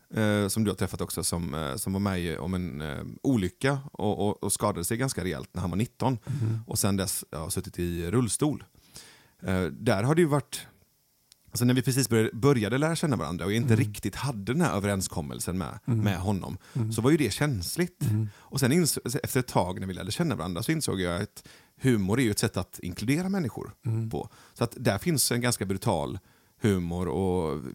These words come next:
Speaker 1: det, det har varit tillfällen där vi har liksom håll-, skojbråkat och jag har vält honom ur rullstolen och folk blir förskräckta.
Speaker 2: Mm.
Speaker 1: Men
Speaker 2: Mm.
Speaker 1: vi, för oss är det så här, men vadå? Det är ju min brorsa, vi, vi driver ju med varandra.
Speaker 2: Mm.
Speaker 1: Och vi,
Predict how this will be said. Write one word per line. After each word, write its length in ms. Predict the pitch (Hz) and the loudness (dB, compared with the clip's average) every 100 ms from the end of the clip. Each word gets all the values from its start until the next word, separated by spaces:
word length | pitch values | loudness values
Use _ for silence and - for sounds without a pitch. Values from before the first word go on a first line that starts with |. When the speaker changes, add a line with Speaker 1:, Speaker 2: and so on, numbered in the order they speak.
| - - | -14 -16
Speaker 1:
det, 320 | - 85 95 | -10 -4 -2
det 120 | 113 | 0
har 60 | 113 | 0
varit 140 | 107 | 0
tillfällen 400 | 131 104 95 90 | 0 0 -2 -2
där 80 | 95 | -2
vi 100 | 95 | -2
har 80 | 87 | -2
liksom 200 | 90 87 | -2 -4
håll-, 140 | 64 | -4
skojbråkat 800 | - - 123 104 95 87 - 92 | -2 2 2 2 0 0 -2 -4
och 140 | 101 90 101 - - - 50 | -2 -4 -6 -14 -16 -18 -8
jag 120 | - 101 | -2 0
har 80 | |
vält 280 | 98 98 90 | 2 0 0
honom 200 | 107 90 | -2 -2
ur 100 | 82 | 0
rullstolen 500 | 95 92 - 67 78 | 0 0 -2 -6 -6
och 80 | 90 | -4
folk 160 | 107 - | -2 0
blir 120 | 135 | 0
förskräckta. 720 | - - 160 - - - 165 | 0 0 0 -2 -4 -4 -2
Speaker 2:
Mm. 280 | - 104 110 - | 0 -2 -2 -6
Speaker 1:
Men 180 | - 139 | -2 2
Speaker 2:
Mm. 120 | 139 | 2
Speaker 1:
vi, 100 | 127 - 147 | 0 -4 0
för 100 | 131 | 0
oss 180 | - | 2
är 40 | 180 | 0
det 60 | |
så 100 | 156 | 0
här, 80 | 139 | -2
men 160 | 135 143 | 0 0
vadå? 300 | 165 131 - | 0 -2 -2
Det 120 | 117 | -4
är 20 | 120 | -2
ju 60 | |
min 260 | 175 143 117 | 0 0 -2
brorsa, 480 | - 147 - - 113 | 0 -2 -2 -2 0
vi, 300 | 101 113 - | 0 -2 -6
vi 100 | 110 | -8
driver 500 | 113 - 165 101 110 | -6 0 0 2 0
ju 60 | 180 | 0
med 140 | 220 | 0
varandra. 360 | 110 60 60 - | -2 -4 -6 -2
Speaker 2:
Mm. 260 | 113 107 104 | 0 0 -2
Speaker 1:
Och 300 | - - | -10 -2
vi, 80 | 123 | 0